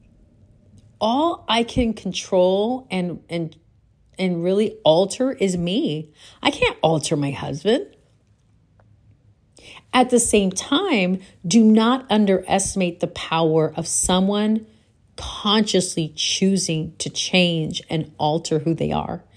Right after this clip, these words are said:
It i-, it is like a force. And I can attest to that. I mean, in the past, you know, year, the changes that have happened in my,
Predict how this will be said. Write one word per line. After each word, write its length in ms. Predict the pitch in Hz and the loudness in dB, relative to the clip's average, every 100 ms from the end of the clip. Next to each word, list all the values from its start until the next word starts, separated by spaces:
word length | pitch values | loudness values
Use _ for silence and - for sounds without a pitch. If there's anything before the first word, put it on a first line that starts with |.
| - - _ | -20 -20 _
It 140 | 247 302 | 4 6
i-, 280 | 320 247 - | 6 2 4
it 160 | 254 | 4
is 240 | 320 311 - | 6 4 2
like 180 | 196 - | 0 0
a 120 | 131 | -6
force. 960 | - - - 202 165 - - - - - _ _ _ _ _ _ _ _ _ _ | -8 -20 0 2 2 -2 -4 -4 -4 -10 _ _ _ _ _ _ _ _ _ _
And 160 | 202 - | 0 2
I 180 | 190 214 | 0 0
can 200 | - 220 | 0 -2
attest 580 | 190 - - 202 196 - | -2 -6 0 0 0 -2
to 120 | 185 | -2
that. 300 | 170 147 - - - - _ _ - | -2 -4 -8 -20 -20 -20 _ _ 0
I 120 | 226 | 6
mean, 400 | 226 220 220 208 | 6 6 4 2
in 160 | 202 214 | 2 4
the 100 | 208 | 2
past, 540 | - 240 240 233 - - | 0 2 2 0 -4 -6
you 180 | 208 220 | 0 2
know, 200 | 214 196 | 2 2
year, 500 | 165 180 196 202 190 | 0 0 4 4 4
the 140 | 175 | 0
changes 580 | 175 - 190 190 196 180 | -2 -2 0 2 0 2
that 120 | 180 | 2
have 100 | 170 | 2
happened 360 | 165 175 190 180 | 2 0 2 0
in 80 | 170 | 0
my, 280 | 165 160 | -2 -4